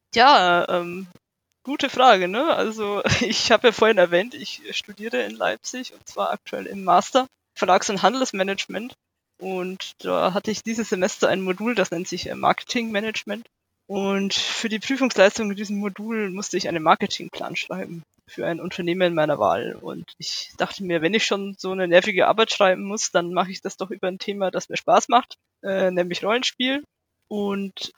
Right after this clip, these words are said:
hab dann beim Uhrwerk Verlag angefragt ob sie denn nicht Interesse hätten, da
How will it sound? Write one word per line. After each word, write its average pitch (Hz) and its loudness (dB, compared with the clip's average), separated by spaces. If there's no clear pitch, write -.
hab - -2
dann 196 0
beim 180 -2
Uhrwerk - 4
Verlag - 0
angefragt - -2
ob - -6
sie 226 -6
denn 202 0
nicht 208 -6
Interesse 214 -2
hätten, 190 -4
da 170 2